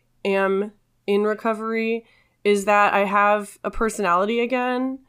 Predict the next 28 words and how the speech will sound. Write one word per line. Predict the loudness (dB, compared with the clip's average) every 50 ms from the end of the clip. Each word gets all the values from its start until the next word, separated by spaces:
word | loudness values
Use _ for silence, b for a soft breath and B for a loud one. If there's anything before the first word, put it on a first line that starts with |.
| b b -4 -2
and | 0 2 2 4
that | 4 4
I'm | 4 2
starting | 0 0 0 0 0 0 0
to | 0 0
access | 2 2 2 0 -2 -4 -2 -2 0 0 0 -2 -6 -10 -14 -16 -12
parts | -4 -2 0 0 -2 -2 -4
of | -2
my | -2 0 0
life | 0 0 0 0 -2 -4 -6 -4
that | -2 0 0 0 -2 -4 -4
have | -4 -2 -2 -2 -2
just | -2 -4 -4 -4 -4 -4
been | -2 -2 0 0 -2 -2 -4 -8 -12 _
hidden | _ 0 2 4 4 4 2 2
for | 0 -2 -6
so | -6 -8 -10 -12 -8 -4 0 2 4 4 4 4
many | 2 2 0 0 -2
years. | -2 -2 -2 0 0 0 0 0 -2 -4 -6 -6 -10 -14 b b b b b b b b b
Like, | 0 2 2 2
I | 4 4 4 4 4 2 2 0 -2 -6 -8 -10
have | -8 -4 -2 0 2 4
always | 4 6 4 4 2
been | 0 -2 -2 -2 -2
a |
very | -2 -2 -2 -2 -4
creative | -4 -4 -2 -2 -2 -2 -4 -6
person, | -6 -6 -4 -4 -4 -4 -4 -2 -2 -2 -2 -2 -4 -6 -8